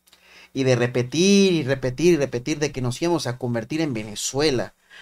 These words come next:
Ahora el junior de Claudio X González se echa para atrás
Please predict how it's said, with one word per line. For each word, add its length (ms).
Ahora 320
el 120
junior 440
de 200
Claudio 460
X 280
González 680
se 200
echa 380
para 240
atrás 580